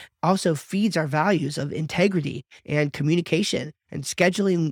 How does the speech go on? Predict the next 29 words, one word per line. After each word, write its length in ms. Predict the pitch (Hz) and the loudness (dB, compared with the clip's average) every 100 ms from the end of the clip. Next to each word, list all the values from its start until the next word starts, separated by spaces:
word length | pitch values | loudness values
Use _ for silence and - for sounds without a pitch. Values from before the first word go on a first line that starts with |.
| - | -4
work 400 | 135 151 220 175 | -4 2 4 4
and 100 | 151 | 0
doing 240 | 139 180 196 | 4 4 4
things 240 | 180 165 | 2 -2
decently 500 | 143 175 - 175 165 160 | -2 -6 -4 -2 0 0
and 80 | 156 | 0
in 140 | 151 | 0
order. 320 | 185 180 139 | 0 0 -2
Like, 200 | 131 147 - - - _ _ _ 165 | -4 -6 -8 -20 -20 _ _ _ 2
all 220 | 190 202 | 2 2
of 100 | 190 | -2
these 240 | 185 180 | -4 -6
things 260 | 175 160 147 | -4 -4 -2
work 240 | 156 160 | -2 -2
together 560 | - 143 156 160 139 - _ _ | -6 -4 -2 -2 -4 -8 _ _
because 260 | 160 180 160 | -2 -2 -2
we 80 | |
take 200 | 175 190 | -2 -2
a 60 | 160 | -2
stand 360 | - 165 175 160 | -4 0 0 0
and 80 | |
we 60 | 147 | -2
draw 300 | - 156 - | -2 -2 -2
a 40 | |
line 280 | 117 156 160 | -2 -2 -2
in 60 | 147 | -2
the 80 | 147 | -4
sand 300 | 151 160 165 | -4 -4 -4
somewhere. 360 | 113 - - | -8 -8 -14